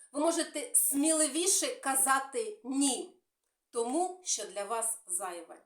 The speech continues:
Бо попереду вас чекає щось нове. Нехай так і буде.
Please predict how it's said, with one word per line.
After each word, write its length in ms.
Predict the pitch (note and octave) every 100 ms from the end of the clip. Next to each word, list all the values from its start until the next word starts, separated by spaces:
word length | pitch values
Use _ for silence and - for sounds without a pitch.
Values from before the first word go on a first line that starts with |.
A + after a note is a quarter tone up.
| _ _ _ _
Бо 100 | A#3+
попереду 760 | A#3+ D4 D4+ F#4+ F4+ C#4+ G#3+ G#3
вас 260 | D4 F4 -
чекає 760 | - - D#4+ E4+ E4 A3+ - - _ _ _ _ _ _ _ _
щось 440 | - - F4+ F4+
нове. 500 | C#4+ B3 F#3 F3 E3+ - _ _ _ _ _ _ _ _ _ _ _ _ _ -
Нехай 320 | D#4+ E4+ C#4+
так 160 | F#3 -
і 60 | F3
буде. 340 | E3+ E3 -